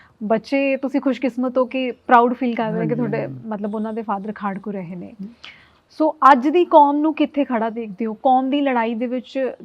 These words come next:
Speaker 1: ਤੁਸੀਂ ਰਹੇ ਹੋ, ਹੁਣ ਵੀ ਤੁਸੀਂ ਕਹਿੰਦੇ ਹੋ ਕਿ ਮੈਂ ਜੇ ਅੱਗੇ ਵੀ ਮੈਨੂੰ ਮੌਕਾ ਮਿਲਿਆ ਤਾਂ ਮੈਂ ਲੜਾਈ ਲੜਾਂਗਾ। ਅੱਜ ਕੌਮ ਨੂੰ ਕਿੱਥੇ ਖੜੀ ਦੇਖਦੇ ਹੋ?
Speaker 2: ਅੱਜ ਕੌਮ ਜੀ ਜ਼ਿਆਦਾ ਨਸ਼ਿਆਂ ਨੇ ਜ਼ਿਆਦਾ ਘੇਰ ਲਿਆ ਹੁਣ
Speaker 1: ਹੂੰ।
Speaker 2: ਪੰਜਾਬ ਨੂੰ, ਆਪਣੇ ਨੂੰ।
Speaker 1: ਹੂੰ।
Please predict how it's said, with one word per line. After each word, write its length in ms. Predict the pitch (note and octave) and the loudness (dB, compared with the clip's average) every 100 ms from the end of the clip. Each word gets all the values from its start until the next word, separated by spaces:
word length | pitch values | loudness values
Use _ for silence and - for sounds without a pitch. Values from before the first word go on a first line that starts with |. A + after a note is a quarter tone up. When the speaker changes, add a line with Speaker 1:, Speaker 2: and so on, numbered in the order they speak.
| - | -12
Speaker 1:
ਤੁਸੀਂ 260 | G#3+ A#3+ | -6 -4
ਰਹੇ 380 | A3 G3+ F#3+ G#3 | -4 -4 -6 -6
ਹੋ, 220 | A3 A3+ - _ _ | -8 -14 -20 _ _
ਹੁਣ 160 | B3 B3+ | 0 0
ਵੀ 120 | B3+ | 0
ਤੁਸੀਂ 280 | C4+ B3+ C4 | -2 -4 -4
ਕਹਿੰਦੇ 260 | A#3+ A3+ B3 | -4 -2 -4
ਹੋ 100 | A#3 | -2
ਕਿ 120 | B3+ | -2
ਮੈਂ 220 | B3 B3+ | -2 -2
ਜੇ 180 | A#3 A#3 | -2 -2
ਅੱਗੇ 220 | G3 A#3 | -2 -4
ਵੀ 80 | B3 | -2
ਮੈਨੂੰ 240 | A#3+ A#3+ | -2 -4
ਮੌਕਾ 280 | A3 G#3+ A#3 | -4 -6 -4
ਮਿਲਿਆ 260 | G#3+ G#3+ G#3+ | -4 -4 -4
ਤਾਂ 140 | A3 | -4
ਮੈਂ 120 | G#3+ | -4
ਲੜਾਈ 280 | G#3+ G#3 G#3 | -4 -4 -4
ਲੜਾਂਗਾ। 560 | G#3+ G3+ G#3 G3+ F#3+ - - _ _ _ - - C#4 | -4 -2 -4 -4 -8 -12 -20 _ _ _ -20 4 6
ਅੱਜ 140 | C#4 E4+ | 6 4
ਕੌਮ 260 | D4+ C#4 | 4 4
ਨੂੰ 140 | C4+ C#4 | 0 -2
ਕਿੱਥੇ 240 | B3+ B3 | -6 -8
ਖੜੀ 200 | A#3 G#3+ | -6 -8
ਦੇਖਦੇ 380 | G#3 F#3+ - - | -8 -12 -16 -20
ਹੋ? 100 | - _ _ _ - - _ _ _ F#3+ | -20 _ _ _ -20 -20 _ _ _ -6
Speaker 2:
ਅੱਜ 240 | D3+ D3 | -6 0
ਕੌਮ 420 | E3+ F3 D#3 D3+ D3 | 0 4 4 4 0
ਜੀ 320 | C#3 D3 D3+ _ _ - - | -2 -4 -6 _ _ -20 0
ਜ਼ਿਆਦਾ 240 | E3+ D#3 | 2 4
ਨਸ਼ਿਆਂ 380 | D3+ D3 F3 D#3 | 2 2 2 0
ਨੇ 120 | D#3 | 2
ਜ਼ਿਆਦਾ 320 | D3 C#3 C#3+ C3+ | 0 0 -4 0
ਘੇਰ 180 | E3+ D3 | 0 0
ਲਿਆ 240 | C#3 C#3+ | -2 -6
ਹੁਣ 140 | C#3+ C#3+ A#2+ _ _ A3+ | -8 -12 -16 _ _ -6
Speaker 1:
ਹੂੰ। 200 | A3 G3+ | -6 -4
Speaker 2:
ਪੰਜਾਬ 340 | F3+ C#3+ C#3 C3 | -4 -4 -4 -6
ਨੂੰ, 160 | C#3+ | -6
ਆਪਣੇ 240 | C3+ C#3 C#3 | -8 -10 -12
ਨੂੰ। 160 | C#3+ C3 _ _ _ | -12 -18 _ _ _
Speaker 1:
ਹੂੰ। 260 | A3 G#3+ G3 | -8 -6 -8